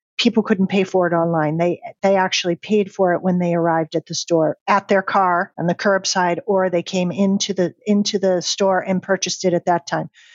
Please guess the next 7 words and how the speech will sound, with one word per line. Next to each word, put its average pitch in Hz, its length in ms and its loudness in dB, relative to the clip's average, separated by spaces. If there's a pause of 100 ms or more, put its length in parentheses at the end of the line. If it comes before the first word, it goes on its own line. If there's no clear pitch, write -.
(160)
So - 180 2
now 240 200 4
we've 262 220 0
transitioned. 262 840 -2
We 214 240 2
now 202 380 2
have 196 540 0